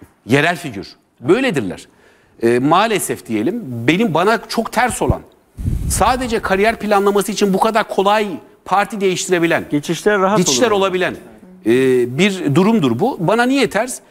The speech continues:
Speaker 1: Çünkü biz parti mensubiyetini ideolojik bağla birlikte tanımlayan insanlarız. Hani ak Parti mensubiyetini neyle tanımlarım? Mesela işte milli görüşle tanımlanır.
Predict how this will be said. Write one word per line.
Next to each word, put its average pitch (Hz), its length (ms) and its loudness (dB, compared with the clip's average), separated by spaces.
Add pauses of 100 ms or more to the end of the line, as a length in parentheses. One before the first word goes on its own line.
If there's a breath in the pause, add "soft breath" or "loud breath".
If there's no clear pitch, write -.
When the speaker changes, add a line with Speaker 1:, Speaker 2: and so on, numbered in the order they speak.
(140 soft breath)
Speaker 1:
Çünkü 254 360 0
biz 240 220 2
parti 208 680 -2 (300 loud breath)
mensubiyetini 190 760 0
ideolojik 196 600 2
bağla 196 400 0
birlikte 185 300 0
tanımlayan 131 420 2
insanlarız. 101 560 -2 (400 soft breath)
Hani 180 360 2
ak 226 260 0
Parti 190 280 0
mensubiyetini 170 600 0
neyle 220 200 0
tanımlarım? 160 460 -2
Mesela 185 500 2 (260 loud breath)
işte 185 240 0
milli 190 300 4
görüşle 202 300 2
tanımlanır. 202 640 -2